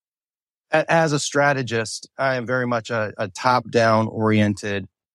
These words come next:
uh, you know, that, that's, that's my approach. I do very little from a,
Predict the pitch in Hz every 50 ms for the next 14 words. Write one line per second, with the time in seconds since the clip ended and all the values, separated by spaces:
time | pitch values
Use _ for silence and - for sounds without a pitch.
0 | _ _ - 127 123 120 120 113 107 104 95 - _ _ _ - - - _ _
1 | _ _ 123 127 147 135 - 143 143 139 - - - 131 123 - 127 120 113 101
2 | - - 123 117 113 110 - - - - - - _ 127 127 120 104 - _ _
3 | _ _ 110 127 120 104 95 123 123 123 123 123 120 113 117 117 113 117 113 110
4 | 107 104 101 - - 113 107 104 104 101 101 101 101 101 104